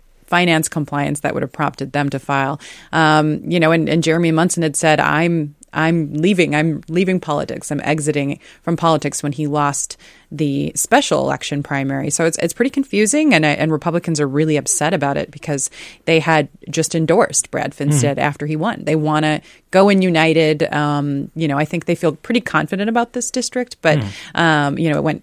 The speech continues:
Speaker 1: about ten percentage points for Trump in the last election. But, you know, they have a, a,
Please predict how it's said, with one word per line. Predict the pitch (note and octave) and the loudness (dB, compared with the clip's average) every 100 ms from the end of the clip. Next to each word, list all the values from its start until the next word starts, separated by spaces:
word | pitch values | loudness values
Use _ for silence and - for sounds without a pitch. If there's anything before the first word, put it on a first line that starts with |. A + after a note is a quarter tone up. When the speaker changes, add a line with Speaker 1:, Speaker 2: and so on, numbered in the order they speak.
| - | -10
Speaker 1:
about | D3+ C#3+ - | -6 -4 -6
ten | - D#3 | -4 -4
percentage | D3+ D#3 D3 - | -4 -4 -4 -6
points | D3+ C3+ | -8 -8
for | - | -10
Trump | B2 F3+ D#3 D3 | -6 0 0 0
in | - D3+ | -4 -2
the | |
last | D3 C#3+ - | 0 -2 -2
election. | C#3 C#3 - C#3+ C#3 - - | -2 -4 -4 -4 -6 -12 -2
But, | - C4+ - | 4 4 4
you | F#3 | 0
know, | E3 | 0
they | E3 E3 | 2 2
have | E3 D#3 D3 | 4 2 2
a, | C#3+ - - | -2 -2 -4
a, | D3 C#3 | -2 -2